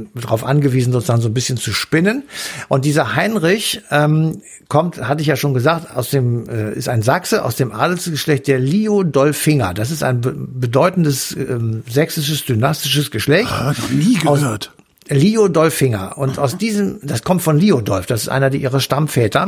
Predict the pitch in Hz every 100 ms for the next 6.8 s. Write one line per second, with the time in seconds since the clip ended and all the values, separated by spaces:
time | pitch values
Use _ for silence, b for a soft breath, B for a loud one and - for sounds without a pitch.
0 | 202 - 123 120 127 127 143 135 120 117
1 | 123 143 160 - 139 120 104 120 143 143
2 | - 113 110 139 139 131 127 110 160 143
3 | 107 101 - 117 170 269 B 247 233 196
4 | B B 127 131 143 - - 135 - 196
5 | 202 151 143 156 196 - 151 151 135 -
6 | 165 170 139 117 120 151 214 226